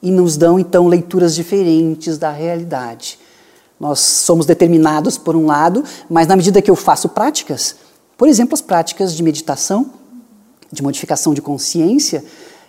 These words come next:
eh, elas modificam estruturas no meu cérebro que me dão uma leitura diferente da realidade. Eu não vou perceber de novo o meu cérebro funcionando, mas eu agi sobre ele,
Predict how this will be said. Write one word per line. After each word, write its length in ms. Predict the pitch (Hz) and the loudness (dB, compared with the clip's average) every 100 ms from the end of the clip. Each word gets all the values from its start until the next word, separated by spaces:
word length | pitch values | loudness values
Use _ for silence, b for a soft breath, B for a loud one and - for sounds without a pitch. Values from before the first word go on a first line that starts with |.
| B - | B -8
eh, 420 | 151 151 151 156 | -2 0 0 0
elas 200 | 156 156 | 0 0
modificam 540 | 156 156 160 - 233 254 | 2 0 0 -2 2 2
estruturas 520 | - 269 - 240 208 | 2 -2 2 2 2
no 100 | 185 | 2
meu 140 | 185 | 2
cérebro 600 | 180 - 160 160 175 294 - B B B _ | 2 2 4 2 2 -2 -4 B B B _
que 120 | - | -2
me 100 | 190 | 0
dão 240 | 180 185 208 | 4 4 6
uma 120 | 208 | 6
leitura 560 | 208 254 - 214 233 247 | 6 4 2 2 4 2
diferente 500 | - 349 185 151 - | 0 2 4 2 0
da 80 | |
realidade. 640 | 156 196 226 196 131 143 - B B B | -2 -2 -2 0 0 -4 -14 B B B
Eu 120 | 170 | 6
não 160 | 202 190 | 6 6
vou 100 | 226 | 4
perceber 520 | 196 - 214 180 190 | 4 4 4 6 4
de 120 | 175 | 4
novo 260 | 185 185 170 | 4 4 4
o 20 | |
meu 120 | 170 | 2
cérebro 280 | 151 156 147 | 2 -2 -2
funcionando, 600 | 165 156 202 170 202 294 B B | -4 0 2 2 2 0 B B
mas 200 | 165 156 | 2 4
eu 120 | 180 | 4
agi 340 | 185 143 175 359 | 4 2 2 4
sobre 380 | - 277 196 160 | 4 2 2 2
ele, 340 | 127 120 | 2 -4